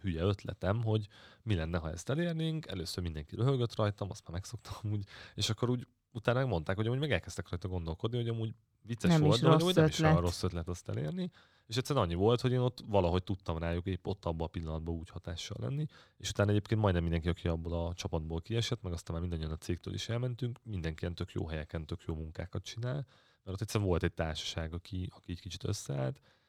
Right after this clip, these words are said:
Speaker 1: és tényleg annyi volt, hogy én ott nem voltam vezető, ott csak annyi volt, hogy én bedobtam egy ilyen nagyon blőd elképzelést, ami nekem már fogalmazódott a fejemben, és, és a többiek erre pont így valamiatt, ö, vevő voltak. És akkor nyilván emiatt később aztán mégis ezért lettem ott vezető amúgy,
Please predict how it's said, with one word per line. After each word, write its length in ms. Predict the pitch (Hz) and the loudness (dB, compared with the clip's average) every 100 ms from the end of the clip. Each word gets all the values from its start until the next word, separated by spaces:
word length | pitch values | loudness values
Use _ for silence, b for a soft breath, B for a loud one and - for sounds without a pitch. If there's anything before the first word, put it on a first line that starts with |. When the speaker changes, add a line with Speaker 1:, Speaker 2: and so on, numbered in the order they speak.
| _ | _
Speaker 1:
és 80 | - | 0
tényleg 220 | 113 85 | 2 4
annyi 80 | 82 | 2
volt, 160 | 87 90 | 2 2
hogy 80 | |
én 60 | 90 | 0
ott 60 | 101 | -2
nem 80 | |
voltam 200 | 87 76 76 | -4 -4 -4
vezető, 440 | 76 76 - - | -4 -4 -6 -6
ott 180 | - - - | -8 -14 -16
csak 160 | - - | -6 -2
annyi 140 | 82 | -2
volt, 240 | 85 104 | -2 -2
hogy 100 | - | -2
én 80 | 110 | -2
bedobtam 360 | 95 80 - 85 | -2 -2 -6 -8
egy 60 | |
ilyen 140 | 85 85 | -6 -6
nagyon 360 | 80 78 80 - | -6 -8 -10 -14
blőd 360 | 98 85 80 | -10 -6 -4
elképzelést, 680 | 80 78 - 82 82 87 80 | -4 -6 -6 -6 -2 0 -2
ami 140 | 82 82 | -4 -6
nekem 260 | 80 85 | -6 -8
már 140 | 80 80 | -8 -8
fogalmazódott 720 | - 78 73 78 80 82 - | -10 -12 -10 -10 -8 -10 -12
a 40 | |
fejemben, 480 | 98 139 151 151 151 | -12 -8 -6 -8 -8
és, 220 | 131 - - _ _ _ _ | -10 -10 -14 _ _ _ _
és 80 | 107 | -8
a 40 | |
többiek 420 | 107 82 73 80 - | -2 -2 0 -2 -2
erre 100 | 85 | -4
pont 300 | 85 73 78 | -2 -4 -4
így 80 | |
valamiatt, 580 | 78 76 73 78 80 - - | -4 -4 -4 -6 -8 -8 -8
ö, 140 | 85 87 - | -6 -8 -6
vevő 280 | 82 82 | -6 -6
voltak. 400 | 85 92 113 131 | -4 -2 -2 -4
És 140 | - - | -4 0
akkor 120 | 107 | 2
nyilván 200 | 120 101 | 4 4
emiatt 280 | 90 92 92 | 4 2 2
később 360 | 95 87 95 | 0 2 0
aztán 260 | 90 - 95 | 0 -2 -2
mégis 160 | 92 - | -4 -4
ezért 280 | 101 104 | -2 0
lettem 260 | 82 - 85 | 0 -4 -6
ott 180 | - 90 | -4 -4
vezető 460 | - 76 76 - - | -4 -6 -6 -8 -8
amúgy, 460 | - 85 87 117 | -8 -8 -4 -4